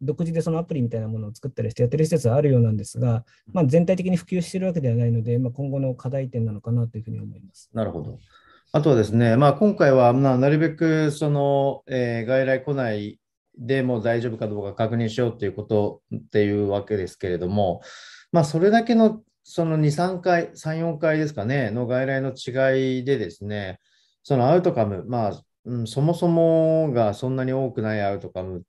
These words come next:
Speaker 2: ていうのを、三百対三百で本当にアウトカム試験として比較できるかなっていうのは、まあ、少しその疑問であるわけですけれども、このパワーとかっていうのは、まあ、十分っていうふうに考えていいんですかね？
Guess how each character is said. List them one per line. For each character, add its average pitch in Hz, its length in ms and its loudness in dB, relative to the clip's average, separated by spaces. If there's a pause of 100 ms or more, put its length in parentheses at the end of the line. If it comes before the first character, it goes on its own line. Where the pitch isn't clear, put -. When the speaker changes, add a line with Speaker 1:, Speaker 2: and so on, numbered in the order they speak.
Speaker 2:
て 92 100 0
い 98 220 0
う 95 60 0
の 98 120 0
を、 139 380 4 (180)
三 185 240 2
百 143 140 0
対 101 160 0
三 120 220 0
百 98 180 -2
で 92 80 -6
本 120 220 -4
当 131 100 0
に 123 180 0
ア 123 120 -4
ウ 127 60 -4
ト 147 100 -4
カ 143 80 -2
ム 143 100 0
試 147 100 -8
験 143 200 -4
と 101 80 -8
し - 100 -18
て 87 140 -8
比 - 120 -20
較 147 220 -2
で 147 140 0
き 180 80 4
る 147 100 4
か 95 120 -2
な 117 180 2
っ - 160 -8
て 101 80 -8
い 98 100 -4
う 95 40 -6
の 92 140 -6
は、 90 240 -4 (540)
ま 147 160 4
あ、 117 60 4
少 - 280 -2
し 117 520 0
そ - 160 -8
の 101 240 -4
疑 107 140 -2
問 110 680 0
で 110 240 2
あ 117 140 -2
る 110 160 0
わ 98 160 -2
け 98 100 -8
で 92 120 -6
す 87 80 -16
け 101 100 -4
れ 92 80 -2
ど 90 120 -2
も、 107 440 0
こ 131 80 0
の 123 140 2
パ 190 200 2
ワ 185 220 6
ー - 20 -2
と 120 120 -4
か 113 140 0
っ 110 120 -4
て - 100 -4
い 113 60 0
う 107 40 -2
の 120 120 -2
は、 143 160 0
ま 117 200 -2
あ、 - 20 -2
十 113 260 -4
分 131 200 -6
っ - 20 -
て 101 80 -14
い 95 60 -8
う - 20 -12
ふ 95 80 -14
う 95 60 -8
に 92 140 -8
考 104 240 -2
え 101 60 0
て 95 140 -10
い 110 60 0
い 120 40 2
ん 120 40 0
で 95 100 0
す - 80 -14
か 85 120 -16
ね？ 87 220 -10